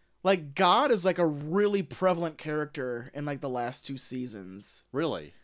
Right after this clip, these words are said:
Speaker 1: Yeah.
Speaker 2: Okay.
Speaker 1: Like, he's not even really shown that much in the book.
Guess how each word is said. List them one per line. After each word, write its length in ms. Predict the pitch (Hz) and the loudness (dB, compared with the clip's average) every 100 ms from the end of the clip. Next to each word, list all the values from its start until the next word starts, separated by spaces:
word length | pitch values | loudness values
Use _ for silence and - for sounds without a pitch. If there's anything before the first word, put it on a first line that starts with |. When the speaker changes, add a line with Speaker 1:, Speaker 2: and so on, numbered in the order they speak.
| - | -4
Speaker 1:
Yeah. 400 | 139 143 107 98 - | 0 0 -2 -8 -8
Speaker 2:
Okay. 320 | 143 120 117 - _ _ | -6 -4 -8 -10 _ _
Speaker 1:
Like, 140 | 143 135 | -6 -6
he's 180 | 170 | -4
not 220 | 185 202 190 | -2 -2 -2
even 260 | 180 170 | -4 -2
really 300 | 160 175 165 - - | 0 0 0 -4 -14
shown 360 | - 165 175 | -4 0 0
that 160 | 165 131 | 0 -4
much 260 | 135 135 151 | -6 -6 -6
in 60 | |
the 100 | 131 | -8
book. 480 | 123 139 147 139 - | -8 -4 -2 -2 -4